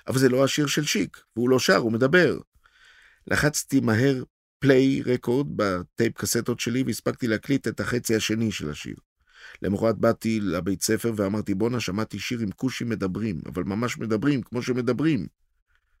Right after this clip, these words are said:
להגיד, "אה, כושים היה אז בסדר?" אני עד היום אומר כושים, אני לא מבין למה לא. אני חצי, זה מי שאני, אני חצי כושי.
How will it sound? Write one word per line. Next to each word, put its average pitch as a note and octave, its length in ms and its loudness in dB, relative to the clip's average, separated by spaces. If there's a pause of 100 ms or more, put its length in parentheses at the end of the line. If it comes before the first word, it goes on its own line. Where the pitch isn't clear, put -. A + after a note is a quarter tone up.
(320)
להגיד, D2+ 480 -6
"אה, D#2+ 240 -2
כושים G2 400 -6
היה E2 240 -4
אז E2+ 160 -6
בסדר?" F2 500 -4 (480)
אני B2+ 180 0
עד B2+ 120 2
היום G#2+ 220 2
אומר D#2+ 220 -6
כושים, - 420 -8
אני G#2 120 -2
לא A2 100 0
מבין G#2 260 -2
למה G2 220 -2
לא. G2 240 -2 (500)
אני D3 200 2
חצי, C#3+ 420 2
זה A2+ 140 0
מי C3+ 80 0
שאני, C3 380 2
אני G#2 160 -6
חצי A2+ 320 0
כושי. C#3 420 -2